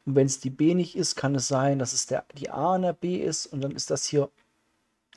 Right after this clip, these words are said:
auch eine komische Gegenbewegung, weil so richtig schlau bin ich hier nicht raus geworden, nachdem die ausbricht.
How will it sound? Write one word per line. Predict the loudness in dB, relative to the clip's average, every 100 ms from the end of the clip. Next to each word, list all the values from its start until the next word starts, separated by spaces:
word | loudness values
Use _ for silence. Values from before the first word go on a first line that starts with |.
| -2
auch | 2 2
eine | 0
komische | -2 0 0 -2 -2
Gegenbewegung, | -2 -2 0 0 2 2 2 2
weil | 0
so | 0
richtig | -4 -4 -8 -8 -10 -14 _ -20 _ _ _ _ _ _ -16
schlau | 2 4 6
bin | 4
ich | 0
hier | -2
nicht | -4 -4
raus | -4 -4
geworden, | -4 0 2 0 -4 -14 -20 -20 _
nachdem | -10 -4 -4 -4
die | -4
ausbricht. | -2 -2 -2 -6 -6 -8